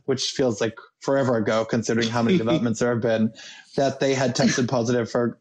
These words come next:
Speaker 1: coronavirus and were taking it one day at a time. I mean, we're, let's flash forward. Now we know that these two have been released from their hospital and they're staying at a local rental home. But that was a huge, huge revelation.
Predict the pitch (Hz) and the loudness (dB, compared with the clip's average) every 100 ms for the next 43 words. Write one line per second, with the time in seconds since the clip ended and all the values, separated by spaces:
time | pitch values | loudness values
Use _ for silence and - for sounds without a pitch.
0 | - 175 190 175 160 156 151 131 127 117 | -4 0 2 2 2 2 2 0 0 0
1 | 123 120 120 117 113 107 120 107 - _ | 0 2 2 2 2 0 -2 -4 -8 _
2 | _ - - _ _ 135 123 117 107 131 | _ -20 -20 _ _ 0 2 2 0 0
3 | 131 _ 139 151 - 151 139 - 151 135 | 0 _ 0 0 0 0 0 2 2 4
4 | 127 123 175 185 175 151 139 127 127 127 | 4 4 4 4 4 4 4 2 2 0
5 | 123 147 131 123 123 120 120 - 123 117 | 0 2 2 4 4 2 0 2 2 4
6 | 110 - - 139 127 - 131 127 127 123 | 0 -2 -4 -2 -2 0 2 2 2 2
7 | 117 - 120 120 113 113 113 123 117 113 | 2 0 0 2 2 2 2 0 2 2
8 | 127 143 156 156 156 180 180 175 - 139 | 2 2 2 0 0 0 2 0 0 -4
9 | - 160 151 139 127 - - _ _ _ | 0 2 4 4 2 -2 -6 _ _ _
10 | - 143 127 120 113 110 113 113 110 | -2 0 2 2 2 0 -2 -4 -6